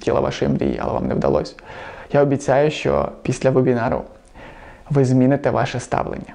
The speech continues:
Ваша система внутрішня в тілі буде запалена, ви вийдете з енергією.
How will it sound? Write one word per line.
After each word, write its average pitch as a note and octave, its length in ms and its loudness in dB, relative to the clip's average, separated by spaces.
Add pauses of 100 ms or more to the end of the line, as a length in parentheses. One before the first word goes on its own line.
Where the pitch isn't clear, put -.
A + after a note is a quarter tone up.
Ваша C3+ 300 0
система C#3+ 540 0
внутрішня C#3+ 680 0 (100)
в - 40 -18
тілі D3 420 4 (480)
буде C#3+ 480 4 (500)
запалена, C#3+ 720 2
ви A#2+ 120 2
вийдете B2+ 380 2
з B2+ 80 -2
енергією. B2+ 680 2